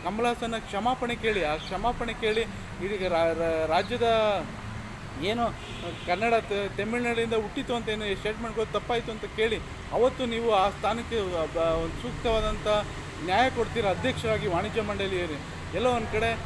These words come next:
ನಮ್ಮ ನಟರುಗಳಿಗೆ ನಾವು ಅನ್ಯಾಯ ಬಿಡಲ್ಲ, ಬೀದಿಗಿಳಿದು ಹೋರಾಟ ಮಾಡ್ತೀವಿ, ಆ, ಅಂತ ಹೇಳಿ ನನ್ನ ಲೈವ್ನ ಮುಗಿಸ್ತಿದ್ದೀನಿ. ಈ ವಿಡಿಯೋ ನೋಡ್ತಿದ್ರು ಕಾಮೆಂಟ್ ಮಾಡಿ, ಮತ್ತು ಅಭಿಪ್ರಾಯ ತಿಳಿಸಿ, ಶೇರ್ ಮಾಡಿ, ಈ ವಿಡಿಯೋನ ಇನ್ನಷ್ಟು ಜನಕ್ಕೆ ತಲುಪಿಸಿ ಅಂತ ಹೇಳ್ತಿದ್ದೀನಿ. ನಮ್ಮ ಕ-, ಕರ್ನಾಟಕದಲ್ಲಿ ಕ-, ನ-, ನಮ್ಮ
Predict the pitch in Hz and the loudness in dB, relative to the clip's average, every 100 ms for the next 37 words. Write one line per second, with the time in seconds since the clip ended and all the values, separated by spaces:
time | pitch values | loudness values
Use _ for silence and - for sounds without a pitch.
0 | - - 180 202 196 240 269 247 226 214 | -6 -4 -2 0 -2 0 0 2 4 4
1 | 208 202 202 190 214 233 226 220 - 226 | 2 0 2 2 2 2 2 0 0 2
2 | 226 220 202 214 220 226 214 185 214 226 | 4 2 2 -2 -2 -2 -2 0 2 2
3 | 220 214 202 196 196 196 190 - - 151 | 2 0 0 0 0 0 -2 -8 -6 0
4 | 190 185 180 180 180 185 190 233 233 196 | 2 4 4 2 0 2 4 4 2 0
5 | 185 180 226 240 196 196 - 247 220 196 | -2 0 0 0 -2 -4 -4 -2 -2 -2
6 | 196 233 226 208 190 214 190 170 208 214 | -2 -2 -2 -2 -4 -4 -2 -2 -4 -4
7 | 196 185 190 180 175 165 - - - 147 | -4 -4 -4 -6 -8 -8 -8 -8 -6 -6
8 | 202 - 226 220 214 220 196 214 - 190 | -6 -2 0 0 -2 -4 -4 -6 -4 -2
9 | 233 220 202 196 - - - 185 214 233 | 0 0 -2 -2 -6 -12 -10 -6 -2 -2
10 | 202 214 226 - 202 214 - 180 202 220 | -2 -4 -6 -6 -8 -8 -4 -4 -4 -6
11 | 214 196 190 185 185 185 190 185 - - | -6 -6 -6 -6 -6 -6 -6 -6 -8 -6
12 | 311 294 - 170 165 160 214 214 180 208 | -6 -4 -2 -4 -2 -2 -2 -4 -4 -4
13 | 202 214 180 - - - 160 156 156 160 | -2 -4 -6 -10 -10 -6 -4 -4 -4 -4
14 | 156 180 | -4 -2